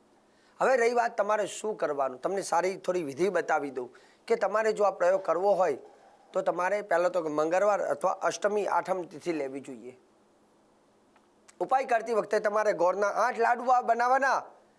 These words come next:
અને જે ઘર ઉપર એવું લાગે કે આ ઘર ઉપર નકારાત્મક ઉર્જાઓ છે, અથવા એવું લાગે કે મા-, આ પોતાની ઉપર નકારાત્મક ઉર્જાઓ છે, અથવા એવું લાગે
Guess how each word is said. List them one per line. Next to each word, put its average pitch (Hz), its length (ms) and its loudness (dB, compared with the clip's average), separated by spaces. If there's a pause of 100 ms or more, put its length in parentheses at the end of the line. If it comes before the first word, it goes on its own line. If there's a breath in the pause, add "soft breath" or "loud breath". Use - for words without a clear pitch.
(640)
અને 196 180 2
જે 170 240 0
ઘર 165 280 0
ઉપર 233 280 0
એવું 233 140 2
લાગે 208 280 2
કે 208 60 -2
આ 208 80 2
ઘર 175 180 2
ઉપર 196 340 0 (300 loud breath)
નકારાત્મક 190 520 0
ઉર્જાઓ 180 360 2
છે, 185 140 -2
અથવા - 260 0
એવું 208 120 0
લાગે 196 260 2
કે 202 60 -2
મા-, 180 160 0
આ 165 180 2
પોતાની 202 400 0
ઉપર 196 260 0
નકારાત્મક 196 340 -2
ઉર્જાઓ 196 280 0
છે, 175 80 -2
અથવા 185 180 2
એવું 208 160 0
લાગે 196 320 2